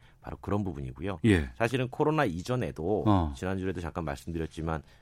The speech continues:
Speaker 1: 글로벌 자동차 회사들은 올해 차 많이 안 팔릴 것이다.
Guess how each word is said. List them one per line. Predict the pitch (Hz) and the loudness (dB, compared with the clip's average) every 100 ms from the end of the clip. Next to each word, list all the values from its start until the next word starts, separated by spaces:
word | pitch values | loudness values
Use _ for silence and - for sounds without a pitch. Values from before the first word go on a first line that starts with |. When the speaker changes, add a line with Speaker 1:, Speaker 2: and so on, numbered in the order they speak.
| - | -8
Speaker 1:
글로벌 | 82 87 | -4 -2
자동차 | 92 73 80 82 | -2 -4 -4 -4
회사들은 | 85 85 85 76 85 | -4 -2 -2 -2 -4
올해 | 62 80 87 82 - | -2 -2 0 -2 -8
차 | - 110 | -6 -4
많이 | 73 76 | -4 -4
안 | 71 | -4
팔릴 | 82 104 | -2 0
것이다. | 98 76 - 65 65 | 0 -4 -4 -6 -6